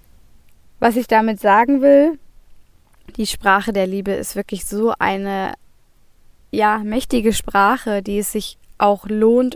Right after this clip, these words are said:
auf dem Weg zu erlernen. Und das Schöne ist halt auch, dass viele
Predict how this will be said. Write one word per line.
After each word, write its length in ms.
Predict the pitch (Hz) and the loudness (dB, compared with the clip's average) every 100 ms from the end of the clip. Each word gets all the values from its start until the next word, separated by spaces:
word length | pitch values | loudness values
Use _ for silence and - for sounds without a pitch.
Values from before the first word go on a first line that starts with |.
| - | -2
auf 220 | 185 196 | -2 -2
dem 320 | - 202 190 | -6 -8 -6
Weg 360 | 185 196 220 - | -4 -4 -6 -12
zu 140 | - - | -10 -8
erlernen. 760 | 165 185 185 202 190 190 226 - - - _ - _ - - | -6 -2 -2 0 -2 -6 -8 -12 -20 -20 _ -20 _ -20 -12
Und 420 | 214 196 196 - - - | -8 -6 -8 -12 -20 -10
das 160 | 208 | -8
Schöne 340 | - 220 226 208 | -2 0 0 -2
ist 180 | 196 214 | -4 -4
halt 240 | 190 - | -4 -2
auch, 260 | 170 190 - | -2 -2 -6
dass 240 | 190 185 | -10 -8
viele 260 | - 208 | -10 -8